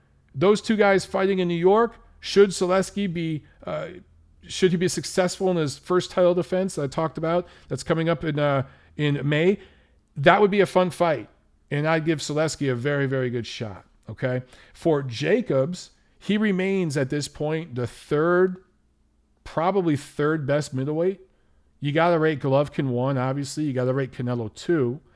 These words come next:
And then I put Jacobs right there at three. Maybe you got Billy Joe Saunders number three. I think him and Jacobs are interchangeable. I actually think Jacobs is more proven in his loss to Golovkin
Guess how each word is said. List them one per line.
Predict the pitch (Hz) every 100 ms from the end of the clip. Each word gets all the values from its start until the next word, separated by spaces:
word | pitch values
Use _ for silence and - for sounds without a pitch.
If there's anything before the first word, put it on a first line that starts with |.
| _ _ _ _
And | 135
then | 143
I | 160
put | 139 151
Jacobs | 131 160 170 127
right | 120 139
there | 135 139
at | 135
three. | - 147 160 110 92 _ _ _ _ _ 123
Maybe | 143 151 165
you | 165
got | 160 139
Billy | 151 151
Joe | 143 139
Saunders | - 147 147 147 139
number | 147 139
three. | 135 151 143
I |
think | 127 135 123
him | 151
and | 156
Jacobs | 120 139 147 127 120
are | 127
interchangeable. | 131 117 - 139 160 147 120 131 135 - -
I | 135
actually | 180 - 139
think | 131 151 139
Jacobs | 110 143 143 139 123
is | 127
more | 123 143 127
proven | - 185 185 131
in | 127
his | 123 110
loss | 123 147 147 -
to | 135
Golovkin | 120 123 151 165 - 113 120